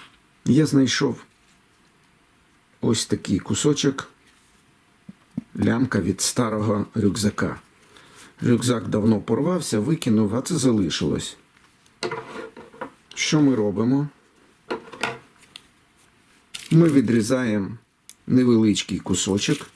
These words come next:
Він не тягнеться і це надійніше, ніж резина. Відрізаємо невеликий кусок. Далі на цьому місці, ну,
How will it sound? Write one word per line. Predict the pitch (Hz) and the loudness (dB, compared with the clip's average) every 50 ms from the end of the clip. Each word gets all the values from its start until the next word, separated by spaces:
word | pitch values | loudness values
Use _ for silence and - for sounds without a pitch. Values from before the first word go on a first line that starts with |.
| _ _ _ _ _ _ _ _ _ _ _ - - _ _ _ _ _ _ _ - | _ _ _ _ _ _ _ _ _ _ _ -20 -20 _ _ _ _ _ _ _ -6
Він | 104 110 135 143 131 113 110 | -2 2 4 6 6 6 6
не | 110 104 | 4 2
тягнеться | - - - 101 85 92 123 127 120 117 - - - 156 156 - - - | 0 -2 -4 -4 -4 -2 0 0 0 0 0 -2 0 0 0 -2 -2 -4
і | - 135 | -6 -4
це | - - 135 | -2 0 2
надійніше, | 113 107 107 92 110 147 151 147 139 120 113 - 120 | 2 2 2 2 4 6 6 6 4 2 0 0 0
ніж | 104 98 101 101 98 110 98 | 2 2 2 2 2 2 2
резина. | 107 95 87 90 78 76 73 71 80 107 - _ _ _ _ _ _ _ _ _ _ _ _ _ _ _ _ _ _ _ _ _ _ _ _ _ _ _ _ _ _ _ _ _ _ _ _ _ _ _ _ _ _ _ _ - | 0 0 0 -2 -2 -2 -2 -2 -4 -6 -10 _ _ _ _ _ _ _ _ _ _ _ _ _ _ _ _ _ _ _ _ _ _ _ _ _ _ _ _ _ _ _ _ _ _ _ _ _ _ _ _ _ _ _ _ -2
Відрізаємо | 147 - - 139 147 131 143 160 147 139 120 110 104 98 104 - _ _ _ _ _ _ _ _ _ | 0 2 2 2 4 4 2 2 2 2 2 0 0 -2 -4 -8 _ _ _ _ _ _ _ _ _
невеликий | - 117 107 104 107 107 110 110 - - 95 | 0 0 2 4 4 4 2 2 2 0 -2
кусок. | - - - - - 202 226 262 - - - - - - _ _ _ _ _ _ _ _ _ _ - - - _ _ _ _ _ _ _ _ _ - - - - - _ _ _ _ _ _ _ - - - - - - - - - - - _ _ _ _ _ _ _ _ _ _ _ _ _ - - - - - - - - - - - - - - - - - - - - - - - - - - - - - - - - - - - - - - | -2 -2 -4 -4 -2 0 -2 -2 -2 -6 -12 -18 -20 -20 _ _ _ _ _ _ _ _ _ _ -20 -20 -20 _ _ _ _ _ _ _ _ _ -8 -8 -8 -8 -14 _ _ _ _ _ _ _ -4 -2 -2 -2 -2 -2 -2 -4 -6 -8 -12 _ _ _ _ _ _ _ _ _ _ _ _ _ -20 -20 -20 -20 -20 -20 -20 -20 -20 -20 -20 -20 -18 -14 -14 -12 -10 -10 -10 -12 -12 -12 -10 -10 -10 -12 -14 -18 -18 -18 -16 -16 -16 -18 -18 -16 -10 -4
Далі | - - 143 139 107 104 | -2 0 0 2 2 2
на | 107 107 107 | 2 2 2
цьому | - - 147 131 113 104 | 2 0 2 2 2 2
місці, | 95 87 85 85 80 - - - 87 95 | 2 0 0 -2 -4 -4 -6 -4 0 0
ну, | 123 151 156 139 | 2 2 2 2